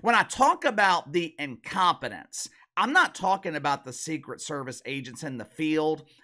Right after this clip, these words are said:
I'm talking about the decision makers.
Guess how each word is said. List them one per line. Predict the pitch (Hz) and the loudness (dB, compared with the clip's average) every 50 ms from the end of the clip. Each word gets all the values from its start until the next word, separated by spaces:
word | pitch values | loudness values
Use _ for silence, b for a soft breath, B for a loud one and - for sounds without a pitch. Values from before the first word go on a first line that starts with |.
| b | b
I'm | - 208 262 277 | 4 4 4 4
talking | - - 220 208 - - 190 | 2 0 0 0 0 -2 -2
about | 160 143 117 139 131 131 127 117 - - 131 131 | -2 0 2 2 2 2 2 0 -2 -6 -6 -4
the | 160 | -4
decision | 151 127 123 - - - 226 220 190 143 170 147 127 | -4 -4 -6 -4 2 6 6 6 6 4 0 -2 -2
makers. | 123 131 123 120 120 - 98 87 64 50 - - - - - - | -2 -4 -4 -4 -6 -8 -16 -16 -16 -16 -14 -14 -14 -14 -14 -18